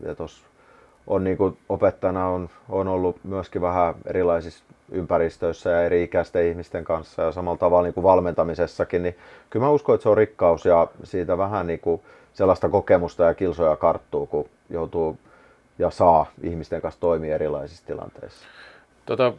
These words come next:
Speaker 2: to-, tuossa tähän Tampereeseen viitattiin, mutta sitten sen jälkeen tuli Sveitsin aika. Kerrotko siitä, kuinka kauan se kesti ja miten sinne ajaudut?
Speaker 1: Joo, se oli, oli itse asiassa sellainen, että tota, meillä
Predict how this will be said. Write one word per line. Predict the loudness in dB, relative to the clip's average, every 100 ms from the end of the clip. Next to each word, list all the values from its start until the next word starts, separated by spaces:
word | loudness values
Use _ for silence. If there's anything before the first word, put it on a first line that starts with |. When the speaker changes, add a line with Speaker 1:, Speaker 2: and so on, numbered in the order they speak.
| -4
Speaker 2:
to-, | -4 -2
tuossa | -2 -2 0
tähän | 2
Tampereeseen | 6 6 6 4 4 0
viitattiin, | -4 -4 -6 -6 -6
mutta | -8 -6 -8 -8 _ _ _
sitten | -8 -8 -6 -2
sen | 0
jälkeen | 2 0
tuli | -4 -10 _ -20
Sveitsin | -2 2 2 0 -6
aika. | -4 -6 -8 -20 _ _ _ _ _ _ _ _ _ _ _ _ -6
Kerrotko | -6 -6
siitä, | -4 -4 -4 -10 -8
kuinka | -4 0
kauan | 0
se | 0
kesti | -2 -4 -4 -6
ja | -6
miten | -6 -6 -6
sinne | -4
ajaudut? | 0 2 2 -2 -12 -20 _ _ _ _ 4
Speaker 1:
Joo, | 8 10 10 6
se | 4
oli, | 6 8 8 6
oli | 4 6
itse | 4 0
asiassa | -2 -2 0
sellainen, | 2 4 4 2
että | 0 -4
tota, | -4 -4 -6 -2 0 2 0 -2 -8 -16
meillä | -10 -6 -2 -2